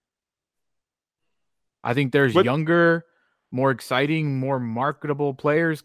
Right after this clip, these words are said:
Speaker 1: up and coming. Not, maybe not more, but they are, you know, as marketable. But the league continues to push LeBron as much as they possibly can, especially this year with him chasing the record. I just think there was fatigue of the whole, like, Lebr-,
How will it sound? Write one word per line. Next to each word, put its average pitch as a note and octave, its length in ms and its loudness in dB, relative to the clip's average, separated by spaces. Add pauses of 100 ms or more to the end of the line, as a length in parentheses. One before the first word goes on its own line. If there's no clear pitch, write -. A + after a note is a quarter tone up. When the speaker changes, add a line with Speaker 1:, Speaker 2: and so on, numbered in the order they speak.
Speaker 1:
up D3 160 -2
and D#3+ 120 -6
coming. D#3+ 240 -4
Not, A#2+ 160 -2
maybe G#2 240 -4
not G2+ 160 -6
more, G2 380 0
but G2+ 320 -8
they A#2+ 120 -2
are, A2 320 -4
you C3 100 -10
know, G#2 180 -10
as A#2 280 -4
marketable. D3+ 580 -4 (320)
But A2 140 -4
the G#2+ 80 -6
league B2 240 -2
continues B2 440 -8
to - 80 -18
push - 300 -6
LeBron C3 540 0 (680)
as A2 220 -2
much B2 220 -2
as B2+ 100 -4
they C3 100 0
possibly B2+ 400 -2
can, E3 220 -2
especially A#2+ 400 -4
this A#2 180 -6
year D3+ 160 0
with B2 160 -4
him B2 160 -6
chasing B2+ 320 -6
the C3 80 -8
record. - 320 -8
I G2 60 -10
just A2+ 180 -16
think A#2+ 120 -6
there C3 100 0
was B2+ 140 -2
fatigue C#3+ 460 -4
of A#2+ 220 2 (480)
the B2+ 60 0
whole, D3+ 240 4
like, A#2+ 160 -2 (140)
Lebr-, G#2+ 240 -10